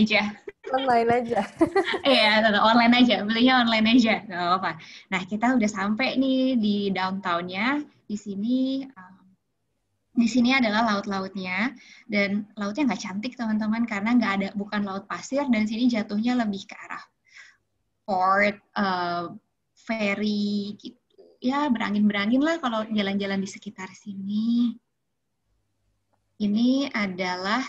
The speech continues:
Speaker 1: eh, gedung, gedung pelabuhannya, yang tadi mungkin kalau nonton di videonya dibilangnya Edwardian style. Oh, aku tadi belum cerita juga kalau New Zealand itu masih dalam negara persemakmuran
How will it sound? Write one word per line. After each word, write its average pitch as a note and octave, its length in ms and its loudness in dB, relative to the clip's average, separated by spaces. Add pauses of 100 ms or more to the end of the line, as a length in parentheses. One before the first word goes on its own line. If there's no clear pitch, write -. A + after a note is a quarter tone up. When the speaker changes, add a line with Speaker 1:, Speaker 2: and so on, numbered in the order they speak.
(480)
Speaker 1:
eh, F#3+ 880 -6 (600)
gedung, G3 800 -4 (640)
gedung G#3 400 -4
pelabuhannya, F#3+ 920 -2
yang B3 80 0
tadi A#3+ 240 -2
mungkin B3+ 240 0
kalau A#3 180 -4
nonton G3+ 300 -4
di G#3 80 -4
videonya G3+ 420 -4
dibilangnya A3 760 -4
Edwardian F#3+ 720 -2
style. E3+ 460 -8 (400)
Oh, D4+ 100 6
aku F4+ 280 0
tadi E4+ 200 -2
belum A3 360 -2
cerita G#3+ 320 -2
juga G3+ 320 0
kalau A3+ 240 0
New G#3+ 160 4
Zealand G#3 260 2
itu G3+ 180 -4
masih C#4+ 380 -2
dalam A3 420 0
negara G#3 520 0
persemakmuran F#3+ 800 -8